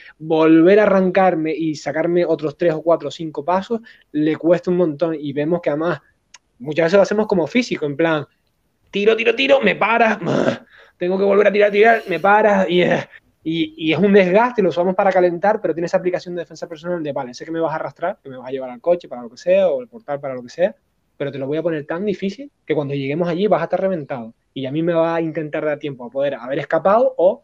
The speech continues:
si no he escapado, por lo menos que llegues cansado y pueda luchar un poquito, eh, en beneficio, ¿no? A llegar a un punto. Entonces, es exactamente, ¿no? El, el principio físico que decías de, es más fácil mantener, eh, lo que tú dices, yo te cojo a la pela y empiezo a correr, es más fácil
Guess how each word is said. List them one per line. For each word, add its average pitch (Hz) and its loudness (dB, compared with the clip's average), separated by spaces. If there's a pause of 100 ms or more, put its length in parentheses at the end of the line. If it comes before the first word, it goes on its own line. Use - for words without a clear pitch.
(260)
si - -12
no 147 -6
he 143 -8
escapado, 160 0
por 156 -2
lo 147 -4
menos 156 -6
que 147 -8
llegues 151 0
cansado 170 0
y 165 -4
pueda 160 2
luchar 143 -4
un 143 -10
poquito, 139 -14 (360)
eh, 131 -10 (140)
en 139 -10
beneficio, 131 -10
¿no? 180 -6
A 131 -14
llegar 131 -10
a 131 -10
un 123 -14
punto. 127 -18
Entonces, 147 -6 (380)
es 165 0
exactamente, 180 -2
¿no? 233 -8
El, 139 -6
el 139 -12
principio 147 -8
físico 170 -8
que 165 -4
decías 165 -2
de, 196 -4 (460)
es 156 -6
más 165 -2
fácil 190 4
mantener, 180 2
eh, 175 0
lo 165 2
que 165 0
tú 151 -2
dices, 165 -2
yo 135 -4
te 151 -6
cojo 151 -2
a 165 6
la 160 6
pela 160 6
y 139 -6
empiezo 147 -6
a 147 -4
correr, 170 4
es 185 4
más 160 -4
fácil 196 0